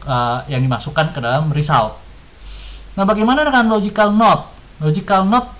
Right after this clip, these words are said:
ini returns the opposite boolean value of the operand.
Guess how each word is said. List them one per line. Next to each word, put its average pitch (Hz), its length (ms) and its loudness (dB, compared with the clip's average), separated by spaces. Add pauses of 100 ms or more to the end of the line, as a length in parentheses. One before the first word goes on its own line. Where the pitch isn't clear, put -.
(540)
ini 220 320 2
returns 190 480 0
the 180 80 0
opposite 160 560 -2 (1040)
boolean 180 480 0 (320)
value 220 560 2
of 156 160 0
the 160 80 0
operand. 139 480 0